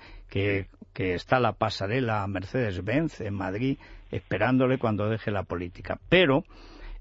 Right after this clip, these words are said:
Speaker 1: eh, en este debate del Estado de la Nación, otro de los asuntos que no se ha nombrado es el terrorismo.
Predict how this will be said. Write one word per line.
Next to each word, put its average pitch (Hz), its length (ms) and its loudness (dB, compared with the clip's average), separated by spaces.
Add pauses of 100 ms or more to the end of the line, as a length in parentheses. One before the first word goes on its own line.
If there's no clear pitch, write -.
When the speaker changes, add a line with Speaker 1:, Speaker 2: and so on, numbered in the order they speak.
Speaker 1:
eh, 131 220 6
en 131 100 8
este 170 320 6
debate 175 320 8
del 143 160 6
Estado 156 300 4
de 170 40 6
la 160 140 8
Nación, 147 480 4 (240)
otro 185 500 4
de 135 100 4
los 123 220 4
asuntos 120 460 -2
que - 120 -4
no 123 140 2
se 156 160 0
ha 160 60 6
nombrado 156 560 4
es 135 320 2 (300)
el 127 360 4
terrorismo. 95 680 -2